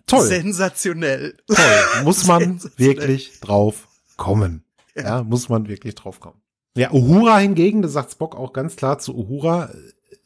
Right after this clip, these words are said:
Speaker 1: „Denk an nichts, mach auch nichts, ja, fall gar nicht auf.“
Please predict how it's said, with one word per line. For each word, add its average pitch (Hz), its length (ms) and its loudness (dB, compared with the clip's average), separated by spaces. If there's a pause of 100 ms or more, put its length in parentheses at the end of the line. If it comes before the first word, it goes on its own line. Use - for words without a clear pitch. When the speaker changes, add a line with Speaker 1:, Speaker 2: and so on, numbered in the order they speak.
(220)
Speaker 1:
„Denk 127 300 -4
an 117 140 2
nichts, 214 420 2
mach 147 200 -2
auch 175 220 -4
nichts, 208 400 -4
ja, 135 440 -4
fall 147 260 0
gar 143 200 2
nicht 135 180 0
auf.“ 175 480 -2